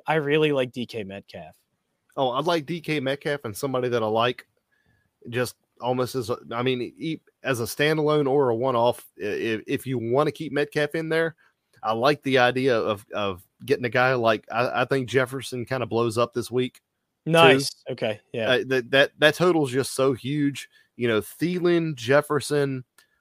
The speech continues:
Speaker 2: Lockett, Metcalf, all of these guys are in prime positions to be able to have a monster game with a fifty-five and a half total.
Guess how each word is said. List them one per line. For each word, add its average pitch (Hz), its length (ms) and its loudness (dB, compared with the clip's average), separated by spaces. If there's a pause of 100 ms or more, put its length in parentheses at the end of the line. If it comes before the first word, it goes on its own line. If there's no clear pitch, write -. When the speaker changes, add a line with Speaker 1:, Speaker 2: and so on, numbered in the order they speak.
(120)
Speaker 2:
Lockett, 139 600 4 (380)
Metcalf, 135 800 -2
all 143 340 4
of 117 100 -2
these 110 240 -2
guys 98 480 0
are 101 420 0 (100)
in 104 240 -4
prime 120 520 -2
positions 98 560 -8
to 95 80 -10
be 98 160 -2
able 90 140 -2
to 87 80 -4
have 90 160 -4
a 90 80 -6
monster 90 420 -4
game 90 240 -6
with 87 120 -10
a - 40 -20
fifty-five 90 640 -6
and 85 100 -10
a 82 40 -8
half 82 220 -8
total. 80 360 -8